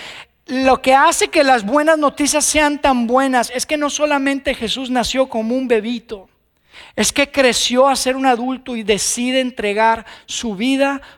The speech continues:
por ti y por mí. Amigos, ese nacimiento es tan buena noticia, de gran alegría para absolutamente todos, porque todos compartimos algo en común. Todos nos quedamos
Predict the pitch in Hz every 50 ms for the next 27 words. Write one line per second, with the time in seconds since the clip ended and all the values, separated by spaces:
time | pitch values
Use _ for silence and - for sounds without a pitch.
0 | _ _ - 180 175 175 _ - 277 294 202 196 - _ _ _ _ _ _ _
1 | _ _ _ _ _ _ _ - 208 196 - 202 190 180 185 190 185 185 185 175
2 | _ _ _ _ _ _ _ _ _ _ _ _ _ _ _ _ _ - 196 208
3 | 233 240 220 - 226 202 254 254 254 214 208 220 214 226 226 220 - 233 - -
4 | 240 233 226 226 233 233 233 226 220 208 - - 233 226 220 - 247 247 240 233
5 | 233 _ _ _ _ _ _ _ _ _ _ 165 165 160 202 214 226 240 247 247
6 | 262 254 247 226 208 233 233 240 240 240 233 233 226 - _ _ _ _ _ _
7 | 226 214 208 202 - - - 220 220 233 247 - 285 269 269 277 269 269 285 269
8 | - - 277 254 233 208 190 - - _ _ 202 196 185 180 - - 196 185 180
9 | - _ _ _ 240 233 247 254 254 262 262 - - - 226 208 185 - 202 185
10 | - _ 208 202 196 196 196 - - _ 190 175 170 170 175 175 175 165 165 165
11 | 165 _ _ _ _ 175 170 165 - 180 170 165 160 160 160 156 156 _ _ _
12 | _ _ _ _ _ _ _ _ _ _ _ _ _ _ _ _ _ _ _ _
13 | - 226 226 233 233 226 196 180 156 - - - - _ _ _ _ _ 180 180
14 | 160 - - 185 175 170 170 175 175 170 156 156 - - -